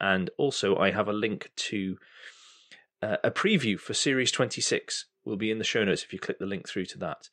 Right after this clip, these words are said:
But amazingly, just after we talked about it, we find out that Lazy Boy Garage is actually gonna be on Wednesday the twelfth,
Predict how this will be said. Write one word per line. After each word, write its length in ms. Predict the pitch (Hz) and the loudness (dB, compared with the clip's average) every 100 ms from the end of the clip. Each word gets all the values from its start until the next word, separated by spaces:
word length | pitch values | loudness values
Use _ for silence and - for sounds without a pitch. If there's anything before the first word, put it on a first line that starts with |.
| _ _ - - _ | _ _ -20 -20 _
But 180 | 135 - 151 | -2 -2 -2
amazingly, 840 | 131 185 247 147 92 78 131 185 _ _ _ _ _ _ _ _ | 2 4 4 4 0 -2 -4 -4 _ _ _ _ _ _ _ _
just 360 | - 214 202 185 | 0 4 6 6
after 260 | 160 - | 4 -2
we 160 | 156 139 | -6 -6
talked 440 | - 143 131 - | 0 2 0 -2
about 440 | 120 135 123 104 - | 0 6 6 4 -2
it, 320 | 90 - - _ _ _ _ _ _ | -4 -6 -16 _ _ _ _ _ _
we 140 | - 143 | -2 -2
find 360 | - 139 120 | 2 4 6
out 180 | 117 113 | 6 6
that 100 | 107 | 0
Lazy 300 | 101 139 123 | 4 4 6
Boy 220 | 113 123 104 | 4 2 2
Garage 360 | 120 113 107 | 6 6 6
is 120 | 110 | 2
actually 280 | 127 - 123 | -2 0 -2
gonna 220 | 123 123 | 0 -2
be 180 | 117 127 | 0 0
on 300 | 127 131 135 - | 2 0 -2 -6
Wednesday 580 | 110 135 147 143 143 135 | -2 0 0 0 -2 -2
the 120 | - | -4
twelfth, 500 | - 143 131 151 | -4 -2 0 -2